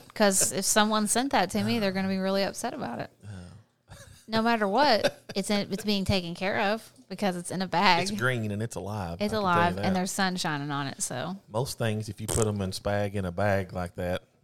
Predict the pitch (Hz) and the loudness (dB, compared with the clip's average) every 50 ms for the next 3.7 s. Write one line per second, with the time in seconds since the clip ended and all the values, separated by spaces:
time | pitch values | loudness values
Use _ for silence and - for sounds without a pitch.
0 | _ _ - - 98 101 95 101 - - - - - 101 101 101 98 104 95 - | _ _ -8 -4 -4 -4 -4 -4 -8 -8 -8 -6 -2 -2 0 0 -2 -4 -6 -8
1 | 95 95 98 101 - 101 - 101 101 104 104 107 - - - 196 208 226 240 247 | -8 -8 -8 -8 -10 -10 -8 -6 -4 -4 -4 -4 -4 -2 0 0 2 2 0 0
2 | 240 254 254 240 208 190 170 165 - - - - 190 190 87 85 82 87 87 - | -2 0 2 2 2 2 2 -2 -6 -4 -2 -2 -2 0 -2 -2 -2 -4 -6 -6
3 | - 98 98 98 - 110 110 110 92 87 92 104 95 92 | -6 -6 -6 -4 -2 -2 -2 -2 -2 -2 -2 -2 -2 -4